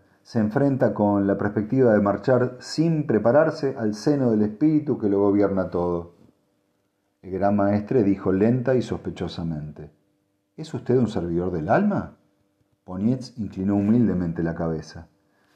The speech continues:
"Me han enseñado a hacerlo. En las vacías extensiones del espacio, los comerciantes necesitan a un hombre como yo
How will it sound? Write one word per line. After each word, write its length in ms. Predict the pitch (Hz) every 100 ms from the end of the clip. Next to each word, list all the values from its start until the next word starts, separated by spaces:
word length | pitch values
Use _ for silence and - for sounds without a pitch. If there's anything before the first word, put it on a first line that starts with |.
| _ _ _ -
"Me 140 | 117
han 120 | 120 135
enseñado 520 | 120 120 107 107 98
a 20 |
hacerlo. 580 | 98 139 117 90 87 - _ _ _ _ -
En 100 | 107
las 140 | 107
vacías 540 | 107 107 143 160 151 135
extensiones 600 | - 113 107 135 135 110
del 140 | 95
espacio, 580 | 92 - 160 - 135 98
los 120 | 98
comerciantes 640 | 107 104 98 139 156 143
necesitan 640 | 101 92 98 160 170 110
a 60 | 90
un 100 | 92
hombre 260 | 95 92 95
como 220 | 95 90
yo 360 | - 135 151